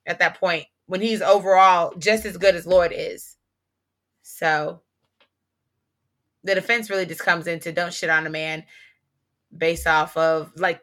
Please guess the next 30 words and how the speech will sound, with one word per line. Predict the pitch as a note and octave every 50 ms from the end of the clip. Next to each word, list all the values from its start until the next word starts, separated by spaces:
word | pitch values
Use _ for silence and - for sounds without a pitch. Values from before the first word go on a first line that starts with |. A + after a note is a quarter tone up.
| _ -
looks | E3+ E3+ F3+ E3+ - -
alone | - E3 D#3+ D#3 D#3 D3+ D3+ D3+ D#3+ D#3 _ _ _ _ _ _ _ -
kind | - E3+ D#3+ D3+
of | D#3+ -
thing. | D#3+ D3+ D#3 E3 _ _ _ _ _ _ _ _ _ _ _ _ _ _ _ _ _ _ _ _ _ _ _ _ -
Because | - G3 F3+ G3 F#3 D3
everyone | F3+ F#3 F3+ F#3+ G3 F#3
has | F3+ E3+ D#3 D#3+ D#3 - - _ _ _ _ _ _
something | - - - F3+ F3 E3+ - E3+ E3 D#3 D#3 D3+
good | - F#3 F3 F3
to | F3+ D#3+
offer. | D#3 D#3 D#3 E3+
And | D#3+ E3 D#3+ D#3+ D3+ C#3
just | E3 F3+ F3
because | G3 F#3 F#3 D#3+
he's | D#3+ E3
not | D#3+ D#3
your | D#3+ - -
cup | - - -
of | E3 E3
tea | - G3 A3 C4+ - _ _ F3
doesn't | E3+ D#3 D#3 E3+ E3+
mean | E3 E3+
he's | E3+ F#3+ F#3 - -
not | G3 G3 - - - _ _ _ _ _ _ _ _ _ _ _ _
someone | - - A3 A3+ -
else's | C#4+ C#4+ - -
cup | - F3 - -
of | -
tea. | E3 E3 - -